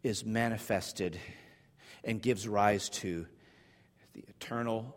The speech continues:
life of His people. That's the quick and skinny of verses two and three.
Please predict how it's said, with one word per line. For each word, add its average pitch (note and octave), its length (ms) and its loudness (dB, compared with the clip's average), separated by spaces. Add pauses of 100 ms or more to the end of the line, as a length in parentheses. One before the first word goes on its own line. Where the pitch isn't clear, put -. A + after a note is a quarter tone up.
life F2 560 -6 (640)
of - 120 -14
His D#2+ 180 -10
people. - 480 -12 (840)
That's A#2+ 160 -2
the G#2 100 -6
quick - 260 -4
and F#2 80 -4
skinny G#2 380 -2
of E2 80 -4
verses F2 280 -8
two - 200 -6
and E2 100 -8
three. D#2 280 -8